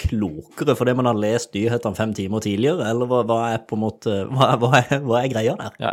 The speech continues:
Speaker 2: jeg kjenner meg veldig igjen i hvert fall. Jeg, jeg, jeg, når folk, det, det har folk sagt til meg. Eh, alltid sånn, hva, og da, da tenker man, «Hva er galt med meg?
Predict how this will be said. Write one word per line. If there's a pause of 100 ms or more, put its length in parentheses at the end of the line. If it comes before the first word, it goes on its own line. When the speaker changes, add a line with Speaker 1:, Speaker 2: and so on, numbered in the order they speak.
Speaker 2:
jeg
kjenner
meg
veldig
igjen
i
hvert
fall. (140)
Jeg,
jeg,
jeg,
når
folk, (480)
det,
det
har
folk
sagt
til
meg. (220)
Eh,
alltid
sånn,
hva, (160)
og
da, (100)
da
tenker
man,
«Hva
er
galt
med
meg?